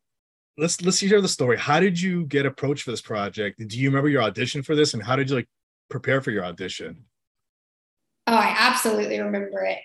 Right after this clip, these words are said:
Speaker 2: It was such a unique time of my life
Speaker 1: Mm.
Speaker 2: because I had been off the Nick show for about a year.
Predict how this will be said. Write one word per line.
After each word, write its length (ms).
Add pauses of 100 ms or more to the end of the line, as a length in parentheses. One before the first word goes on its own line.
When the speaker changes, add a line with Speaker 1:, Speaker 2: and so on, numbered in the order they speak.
(140)
Speaker 2:
It 140
was 440 (240)
such 360
a 40
unique 760 (240)
time 220
of 140
my 160
life 180 (560)
Speaker 1:
Mm. 120
Speaker 2:
because 180
I 120
had 140
been 140
off 220
the 80
Nick 240
show 240
for 180
about 240
a 180
year. 280